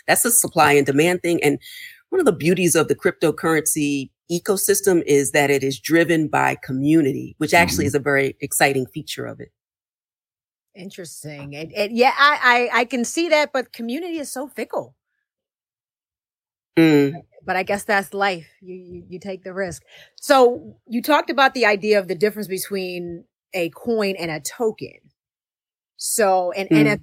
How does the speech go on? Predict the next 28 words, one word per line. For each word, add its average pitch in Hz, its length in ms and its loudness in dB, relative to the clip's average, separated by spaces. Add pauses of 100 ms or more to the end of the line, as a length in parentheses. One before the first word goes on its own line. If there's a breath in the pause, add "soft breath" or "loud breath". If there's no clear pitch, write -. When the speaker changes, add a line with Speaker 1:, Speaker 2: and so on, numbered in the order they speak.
(140)
Speaker 3:
T 370 200 2
is 214 120 2
a 190 80 0
non-fungible 175 1160 -2 (160)
token, 143 600 -14
right? 160 400 -2 (1000)
Speaker 1:
Let's 220 340 4
Speaker 3:
And - 0 -
Speaker 1:
go. - 40 -2
Speaker 3:
so - 200 0
now 214 360 6
Speaker 1:
Mm-hmm. 190 100 4
Speaker 3:
where 240 220 4
does 247 200 0 (100)
that 226 240 4 (120)
co-, 202 200 -6
where 196 340 0
does 233 100 0
that 214 160 0
come 220 180 -8
in? 196 200 -6
Wh-, 208 240 -4 (100)
if 214 180 -2
that's 240 280 2
not 226 380 2
backed 208 280 0
on 196 140 -4
its 185 160 -6